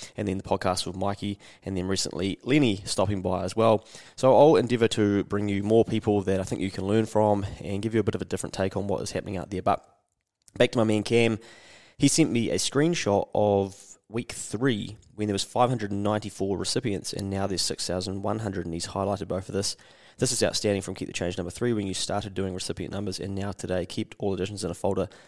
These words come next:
By far the easiest content on financial literacy to digest, for me anyway. Thanks again." I might, uh,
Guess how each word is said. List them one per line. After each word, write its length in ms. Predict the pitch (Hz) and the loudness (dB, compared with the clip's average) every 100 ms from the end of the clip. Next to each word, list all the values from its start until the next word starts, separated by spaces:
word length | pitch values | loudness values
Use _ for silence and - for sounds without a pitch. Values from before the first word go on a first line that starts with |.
| _ _ _ - | _ _ _ -2
By 200 | 135 143 | 0 2
far 240 | 120 101 | 4 2
the 120 | - | 0
easiest 380 | 104 107 110 - | -4 -2 -2 -2
content 300 | 107 98 80 | -4 -4 -4
on 140 | 95 | -6
financial 420 | 90 101 98 - 101 | -4 -2 -2 -4 -4
literacy 320 | 92 - 92 | -2 -4 -6
to 80 | 95 | -6
digest, 560 | 90 98 - 80 - | -4 -4 -6 -6 -8
for 100 | - | -8
me 260 | 95 104 98 | -4 -2 -2
anyway. 340 | 104 104 85 101 | 0 0 0 -2
Thanks 480 | - 98 101 - - | -6 -6 -4 -4 -4
again." 420 | 101 92 90 107 | -4 -4 -4 -4
I 40 | |
might, 320 | 104 107 - | -4 -4 -4
uh, 220 | 85 85 | -6 -6